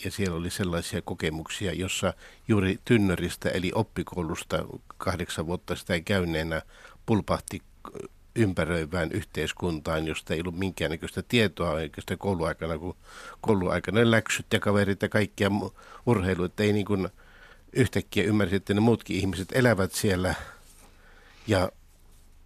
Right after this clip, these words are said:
se oli niin kuin semmoinen riemastuttava kokemus. Mä ajattelin, että ikänä en tule näin korkeassa asemassa olemaan, kun mä lopetin sen kansakouluopettajan uran lähtiäkseni opiskelemaan, että mä joudun jonnekin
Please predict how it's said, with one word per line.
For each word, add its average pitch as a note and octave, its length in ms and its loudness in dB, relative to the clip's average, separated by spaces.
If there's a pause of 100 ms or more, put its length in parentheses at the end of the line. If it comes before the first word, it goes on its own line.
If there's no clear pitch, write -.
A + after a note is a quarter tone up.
(1200)
se - 180 4
oli G#2 160 6
niin F#2 120 0
kuin F2+ 100 -10
semmoinen F2 580 -2 (1300)
riemastuttava G#2+ 720 6
kokemus. G2 540 2
Mä G2+ 120 4
ajattelin, G#2+ 300 4
että - 140 -6
ikänä G2+ 400 6
en F#2+ 260 0
tule F#2+ 280 2
näin G#2+ 340 4
korkeassa G2 720 0
asemassa F#2+ 580 0
olemaan, F2 460 2
kun E2+ 140 -4
mä F2 200 2 (500)
lopetin F#2 380 2
sen E2+ 140 -6
kansakouluopettajan F2 1000 -4
uran E2+ 320 0
lähtiäkseni E2+ 560 -6
opiskelemaan, E2 640 -4
että - 180 -10
mä D#2+ 80 0
joudun E2+ 340 -2
jonnekin E2 580 -4